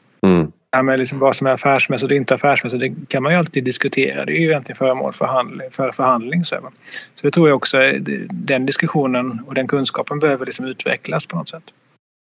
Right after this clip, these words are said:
Speaker 1: Mm. Ja, men verkligen, verkligen ett,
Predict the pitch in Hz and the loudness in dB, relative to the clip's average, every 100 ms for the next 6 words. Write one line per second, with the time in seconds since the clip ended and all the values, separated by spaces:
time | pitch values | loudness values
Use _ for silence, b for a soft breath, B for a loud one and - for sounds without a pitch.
0 | _ _ _ _ _ 95 87 78 - _ | _ _ _ _ _ 4 4 2 -6 _
1 | B B - 107 113 110 110 - 104 95 | B B -2 4 6 6 4 4 6 6
2 | 95 95 - - 101 95 - 90 87 87 | 4 2 -2 2 4 4 2 2 2 0